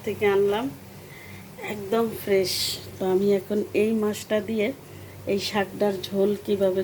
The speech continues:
করি, কারণ এই শাকটা তো একটু টক টক, তাই এই শাকটা আমরা ডাল দিয়া খাই, ছোটো মাছের সাথে খাই, ভাজি খাই, তো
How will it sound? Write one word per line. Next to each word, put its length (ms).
করি, 240
কারণ 200
এই 200
শাকটা 300
তো 240
একটু 200
টক 180
টক, 200
তাই 140
এই 80
শাকটা 420
আমরা 220
ডাল 340
দিয়া 240
খাই, 240
ছোটো 220
মাছের 380
সাথে 200
খাই, 260
ভাজি 440
খাই, 180
তো 380